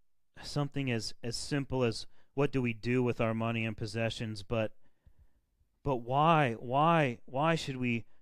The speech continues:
treat them in, in this way? Why should we use them for the kingdom of God? Why should we not get so attached to them? Because this world is not our home, because we lo-, belong to a different kingdom, because we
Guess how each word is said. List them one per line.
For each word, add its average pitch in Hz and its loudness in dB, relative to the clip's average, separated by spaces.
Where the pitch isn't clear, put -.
treat 190 -2
them 135 2
in, 135 -2
in 143 0
this 139 -2
way? 131 4
Why 143 4
should 156 0
we 135 0
use 143 4
them 135 2
for 135 -2
the 123 0
kingdom 139 -2
of 107 -2
God? 127 2
Why 143 4
should 151 -2
we 139 0
not 143 2
get 139 -4
so 139 2
attached 131 -2
to - -10
them? 160 0
Because 131 2
this 160 2
world 151 4
is 117 -2
not 143 4
our 117 2
home, 131 -2
because 135 0
we 151 2
lo-, 156 4
belong 151 4
to 147 0
a 143 4
different 147 0
kingdom, 127 -4
because 139 2
we 143 2